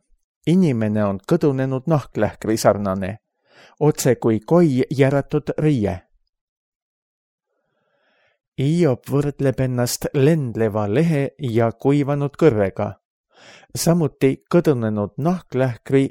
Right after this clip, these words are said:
ja koidest söödud riideräbalaga. Ta tõesti ei pea ennast tugevaks ja suureks. Hiob on piinatud ja paisetest vaevatud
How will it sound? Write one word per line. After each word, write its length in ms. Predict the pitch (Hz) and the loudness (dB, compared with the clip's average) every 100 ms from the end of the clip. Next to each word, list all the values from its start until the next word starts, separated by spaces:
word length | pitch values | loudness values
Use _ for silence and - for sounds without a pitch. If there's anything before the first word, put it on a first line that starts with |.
| - | -2
ja 200 | 120 110 | -2 -2
koidest 720 | - 135 156 143 135 - - | 0 2 2 -2 -4 -6 -2
söödud 420 | 147 139 151 143 | 0 0 -2 -2
riideräbalaga. 920 | 156 147 113 104 104 101 95 - 101 - _ _ _ _ _ - - _ | 0 0 0 0 0 -2 -4 -4 -6 -8 _ _ _ _ _ -20 -20 _
Ta 160 | 143 127 | 0 0
tõesti 600 | - 180 131 - - 120 | 0 0 0 -2 0 2
ei 160 | 110 113 | 2 0
pea 320 | 131 127 107 | 0 0 -2
ennast 400 | 110 104 - - | -2 -4 -4 -4
tugevaks 640 | 147 156 139 113 127 - - - | -2 2 0 0 -4 -6 -8 -2
ja 180 | 139 131 | 0 2
suureks. 640 | 147 113 92 - - - _ _ _ _ - - _ - | 2 0 -2 -6 -12 -12 _ _ _ _ -20 -20 _ -4
Hiob 360 | 160 143 104 | 0 2 2
on 220 | 107 104 95 | -2 -4 -2
piinatud 720 | 160 175 151 113 - 120 - | 0 0 0 -2 -2 -4 -4
ja 240 | 165 127 117 | -4 -2 -2
paisetest 800 | - 151 156 123 - 104 - 104 | 0 0 2 -2 -2 -8 -6 -4
vaevatud 600 | 156 165 143 - 135 | -2 -2 -2 0 0